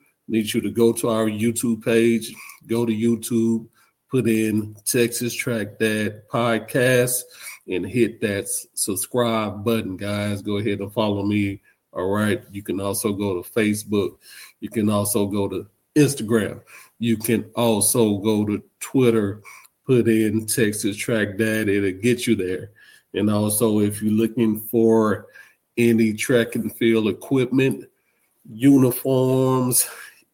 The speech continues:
even a team page, my guy over at Trackborn,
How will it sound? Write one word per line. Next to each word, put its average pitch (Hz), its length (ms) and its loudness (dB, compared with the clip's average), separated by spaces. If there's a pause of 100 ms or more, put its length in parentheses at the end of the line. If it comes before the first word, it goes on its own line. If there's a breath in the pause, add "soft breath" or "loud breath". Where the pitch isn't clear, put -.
even 131 300 2
a 98 100 -2
team 139 560 4
page, 104 420 -2
my 104 220 -2
guy 107 340 -2
over 104 280 -2
at 95 140 -4
Trackborn, 104 760 -4